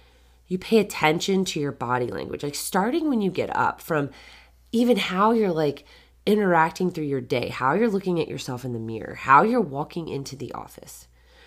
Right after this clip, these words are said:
right? You show up with a great attitude and you bring an energy to your speech. And oh yeah,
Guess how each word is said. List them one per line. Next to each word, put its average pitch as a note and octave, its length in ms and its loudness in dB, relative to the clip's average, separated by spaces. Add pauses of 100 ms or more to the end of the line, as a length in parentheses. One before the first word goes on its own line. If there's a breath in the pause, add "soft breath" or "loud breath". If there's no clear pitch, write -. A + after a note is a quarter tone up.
(140)
right? E3 100 0
You E3 80 0
show F3+ 300 2
up F#3+ 180 2
with D3+ 120 -2
a C#3+ 40 -2
great C3 380 -4
attitude A#2 720 -8 (280 soft breath)
and F#3 160 2
you E3+ 60 4
bring D#3 300 -2
an D3+ 100 -2 (160)
energy D#3 400 -2
to - 160 -12
your - 140 -10
speech. - 640 -14 (440)
And G3 200 0
oh F#3+ 220 2
yeah, G3+ 320 4